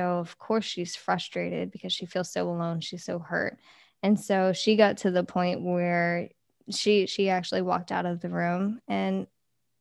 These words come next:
at that point, when they walk out of the room, I, I can't help them.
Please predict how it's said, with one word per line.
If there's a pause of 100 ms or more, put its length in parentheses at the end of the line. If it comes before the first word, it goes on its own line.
(120)
at
that
point,
when
they
walk
out
of
the
room,
I,
I
can't
help
them.